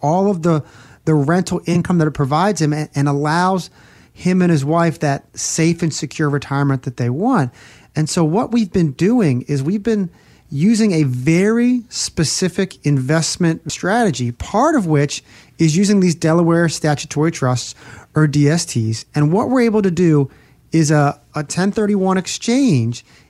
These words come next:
in these properties where essentially what he's doing is he's selling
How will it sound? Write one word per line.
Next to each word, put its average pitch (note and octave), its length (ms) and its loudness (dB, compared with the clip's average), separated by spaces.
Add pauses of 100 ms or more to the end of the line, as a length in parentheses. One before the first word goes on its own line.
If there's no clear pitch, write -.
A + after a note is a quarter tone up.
in D#3+ 140 0
these F3+ 180 0
properties C#3 480 0
where E3+ 120 0
essentially B3 440 -2
what A3 180 0
he's F#3 160 0
doing F3+ 300 0
is C#3 100 -2
he's A#3+ 240 -2
selling A3 720 0